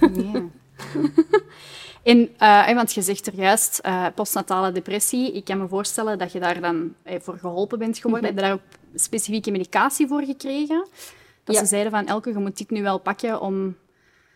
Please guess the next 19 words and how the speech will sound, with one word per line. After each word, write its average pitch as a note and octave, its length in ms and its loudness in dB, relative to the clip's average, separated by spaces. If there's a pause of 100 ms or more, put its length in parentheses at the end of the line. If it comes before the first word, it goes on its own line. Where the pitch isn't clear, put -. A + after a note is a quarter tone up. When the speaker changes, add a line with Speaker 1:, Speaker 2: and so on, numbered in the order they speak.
(320)
Speaker 1:
u G#3+ 120 -2
er G3 200 0
zelf G3+ 240 2
een A3 100 0
beetje G3+ 500 0 (140)
doorheen." G3 640 -2
Speaker 2:
Door B3+ 100 -2
te, G3+ 60 -8
ja. F#3+ 200 0
Speaker 1:
Ja. G3 200 2 (260)
Speaker 2:
Ja, A#3 260 6 (120)
wij A#3 140 4
zijn A#3 180 4
eigenlijk, C#4+ 360 4
ik G#3+ 100 -6
ben A#3 100 2
gestart A3+ 340 -2
met, B3 240 0
ehm, G#3 640 0